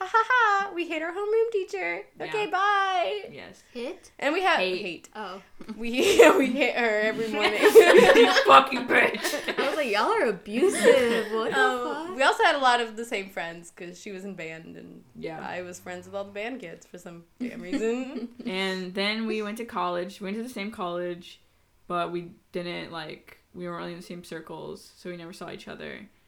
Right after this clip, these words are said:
Speaker 2: until
Speaker 1: Didn't run in the same circles. Until depression.
Speaker 2: Until depression. So
Speaker 1: <laughs>
Speaker 2: we got depressed. And then, like, I think you, like, reached out to me on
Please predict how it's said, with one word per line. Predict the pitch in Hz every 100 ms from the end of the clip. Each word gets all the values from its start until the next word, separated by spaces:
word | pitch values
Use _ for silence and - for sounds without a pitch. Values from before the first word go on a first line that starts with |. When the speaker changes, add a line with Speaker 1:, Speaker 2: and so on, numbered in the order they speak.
| _ _ _ _
Speaker 2:
until | 175 175 170 - - 254 294
Speaker 1:
Didn't | 254 175 175
run | 175 185
in | 165 202
the |
same | - 170 190 196
circles. | 180 170 175 170 170
Until | - 214 339 277
depression. | 254 - 277 277 - 190 147
Speaker 2:
Until | 196 - 269
depression. | 349 403 330 359 - 381 320 240
So |
Speaker 1:
<laughs> | 226
Speaker 2:
we |
got | 254 262
depressed. | - 254 214 196 226 - _
And | 185 185
then, | 190
like, | 190 180 180 -
I |
think | 254 240 -
you, | 453
like, | -
reached | 190 220
out | 190 190
to |
me | 202
on | 185